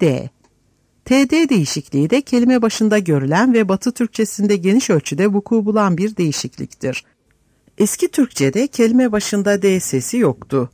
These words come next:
Batı Türkçesinde kelime başında görülen D'ler eski Türkçe'de hep T şeklindeydi. Eski Türkçe'de kelime başındaki bazı T'ler sonradan Batı Türkçesinde D olmuştur.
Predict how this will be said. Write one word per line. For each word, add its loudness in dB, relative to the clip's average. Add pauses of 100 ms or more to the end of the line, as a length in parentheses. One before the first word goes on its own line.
(120)
Batı -2
Türkçesinde -2
kelime 0
başında -4
görülen -2
D'ler -2 (300)
eski -2
Türkçe'de -4
hep -4
T 0
şeklindeydi. -4 (380)
Eski -2
Türkçe'de -2
kelime 0
başındaki -2
bazı 0
T'ler -4 (260)
sonradan 0
Batı -2
Türkçesinde -2
D 2
olmuştur. -6